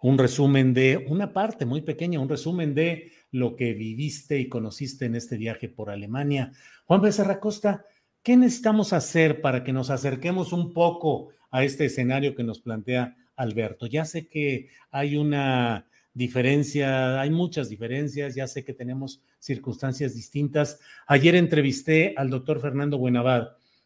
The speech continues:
eh, y entre muchas de las cosas que decía, él hablaba de cómo tiene, cómo una de los, eh, parte del déficit de los procesos de cambio en Latinoamérica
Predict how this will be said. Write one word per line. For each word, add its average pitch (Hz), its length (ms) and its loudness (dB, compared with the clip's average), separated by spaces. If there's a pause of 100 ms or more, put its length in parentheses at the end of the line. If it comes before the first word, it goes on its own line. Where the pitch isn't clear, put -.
(140)
eh, 135 580 2
y 139 60 -2
entre 139 220 0
muchas 180 320 -2
de 180 60 -4
las 160 140 -4
cosas 175 240 -8
que 165 100 -6
decía, 165 500 -2
él 170 140 -4
hablaba 160 500 -2 (340)
de 135 340 -4
cómo 175 480 2
tiene, 170 480 -2
cómo 180 300 2
una 180 280 2
de 160 120 2
los, 135 360 0 (640)
eh, 131 220 -2
parte 175 380 2
del 135 240 4
déficit 160 600 2 (280)
de 127 120 2
los 135 180 2
procesos 147 560 -4
de 131 120 -2
cambio 151 300 0
en 135 60 0
Latinoamérica 131 920 0